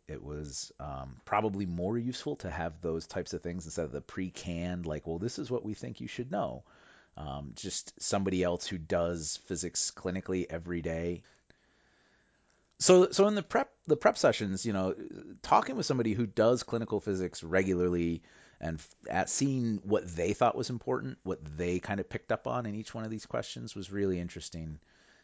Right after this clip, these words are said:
Um, a-, and I think probably one of the better parts of the preparation. Um, the other thing that I thought was extremely helpful was attending a mock oral exam.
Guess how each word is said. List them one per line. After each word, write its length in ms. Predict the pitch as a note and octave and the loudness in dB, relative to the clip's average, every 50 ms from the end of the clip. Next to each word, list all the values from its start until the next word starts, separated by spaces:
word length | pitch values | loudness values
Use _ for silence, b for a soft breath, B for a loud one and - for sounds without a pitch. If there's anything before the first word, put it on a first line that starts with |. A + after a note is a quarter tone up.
| b b - | b b -10
Um, 400 | - D#2+ D#2+ D#2+ D#2 D#2 D#2 - - | -8 -6 -4 -4 -4 -4 -6 -6 -6
a-, 200 | F2+ - - F2+ | -6 -6 -4 -4
and 260 | F2+ F2 E2+ D2 - - _ _ - | -4 -4 -4 -6 -10 -14 _ _ -10
I 60 | E2+ | -10
think 420 | - - - - F#3+ F#3 - - | -10 -6 -2 -2 -2 -2 -2 -6
probably 420 | - - - G2+ F2+ F#2 F2+ F2+ F2 | -2 0 2 2 2 2 0 0 0
one 200 | E2+ F2+ F2+ F2 | 0 -2 -2 -4
of 80 | D#2+ | -4
the 80 | E2 D#2+ | -4 -6
better 400 | D2+ - F2 E2+ E2+ E2 D#2+ D#2 | -4 -4 -4 -2 -2 -2 -4 -6
parts 420 | - - - F2+ F2+ F2 - - | -8 -4 -2 0 0 0 -2 -6
of 60 | F2 D#2+ | -10 -10
the 60 | D#2+ | -8
preparation. 800 | - - D#2 - - D2 D#2 F2 F#2+ F#2+ - - A#1 - - - b b b b b b b b b b b b b - - | -8 -8 -6 -6 -6 -4 -4 -2 -4 -4 -6 -10 -14 -16 -20 -20 b b b b b b b b b b b b b -14 -12
Um, 220 | D2 D2 D2 C#2 | -10 -10 -6 0
the 120 | C2+ G#2 B2+ | 4 6 8
other 160 | F3 A#3+ G#3+ | 10 10 10
thing 180 | C3 C3+ A2+ G2+ | 8 6 2 2
that 100 | F2+ E2+ | 0 2
I 20 | |
thought 220 | E2 F#2+ F2 - | 2 2 2 2
was 120 | D2 D#2+ D2+ | 0 -4 -8
extremely 520 | D2 - - - - G#2+ G#2+ A#2+ A2+ F#2+ | -8 -8 -8 -6 -4 -2 -2 -2 -2 -2
helpful 400 | E2 E2+ D#2 - - - D#2 D2 | -2 -2 -4 -6 -6 -6 -6 -4
was 180 | C#2+ D2 C#2+ E2+ | -4 -4 -4 -6
attending 420 | D#2+ - - E2+ E2 E2+ E2 D#2 | -6 -6 -6 -6 -6 -4 -4 -4
a 40 | D#2 | -4
mock 340 | D#2+ E2 D#2 D2 C#2+ - D#2 | -4 -4 -4 -6 -6 -4 -4
oral 280 | D#2 D#2 D2+ C#2+ C2 | -4 -2 -2 -4 -4
exam. 460 | B1 A#1 - A1+ A1 G#1+ G#1 G#1 G#1+ | -6 -10 -10 -12 -10 -10 -12 -12 -16